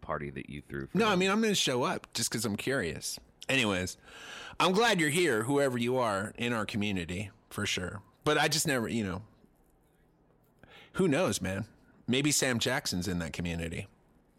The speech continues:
Speaker 2: How cool would that be if Sam Jackson became a fan of this podcast?
Speaker 1: Who's Sam Jackson?
Speaker 2: Oh, I don't know. Just maybe the biggest movie star of all time. He's made more money than any other movie star in the history of film.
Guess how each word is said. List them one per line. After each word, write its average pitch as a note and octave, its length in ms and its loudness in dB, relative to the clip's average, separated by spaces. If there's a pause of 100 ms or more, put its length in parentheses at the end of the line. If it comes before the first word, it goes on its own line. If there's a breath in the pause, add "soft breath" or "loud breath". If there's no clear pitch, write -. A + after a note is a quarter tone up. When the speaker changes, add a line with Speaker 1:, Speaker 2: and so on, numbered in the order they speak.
Speaker 2:
How C3 120 0
cool F#3+ 180 2
would C3+ 120 0
that A2 200 -2
be G2 100 0
if F2 80 -2
Sam A2+ 280 0
Jackson G#2+ 380 -2
became F#2+ 280 -4
a F2+ 40 -6
fan F2+ 260 -4
of F2 100 -4
this F2+ 140 -6
podcast? - 680 -8 (260)
Speaker 1:
Who's C3+ 240 0
Sam A#2+ 320 2
Jackson? F#2 440 -2
Speaker 2:
Oh, G3 120 4
I G#3 60 4
don't G#3+ 140 4
know. F3+ 320 2
Just - 280 0
maybe D#3 280 2
the C#3+ 100 -2
biggest D3+ 380 -2
movie C#3 280 2
star B2 240 0
of A2+ 80 -2
all A#2 120 2
time. B2 320 0
He's A2 140 -2
made G#2+ 160 2
more G#2+ 180 2
money G#2+ 220 0
than F#2+ 260 -2
any G#2 360 0
other G2 200 0
movie F2+ 260 0
star D#2+ 280 -2
in F2 180 -4
the E2 60 -4
history E2 400 -4
of D#2 100 -6
film. C#2 400 -6